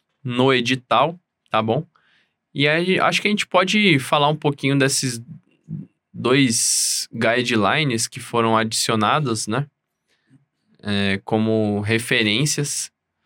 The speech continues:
É, pri-, po-, a gente pode começar pela, por, pelo guideline de surdez súbita mesmo, né?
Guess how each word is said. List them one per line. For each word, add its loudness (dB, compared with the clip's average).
É, -2
pri-, -2
po-, -2
a 2
gente -2
pode -2
começar 0
pela, 2
por, 2
pelo 0
guideline 2
de -2
surdez 2
súbita -2
mesmo, 0
né? -4